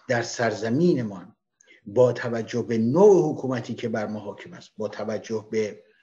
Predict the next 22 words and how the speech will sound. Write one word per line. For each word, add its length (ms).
دین 360
و 100
کیش 320
و 60
آیین 380
تحمیلی 640
که 160
داریم، 480
با 100
توجه 400
به 120
فرهنگی 540
که 120
داریم، 420
ما 420
هم 260
قابل 360
مقایسه 440
با 140
مردم 420
گرجستان 540
هستیم؟ 400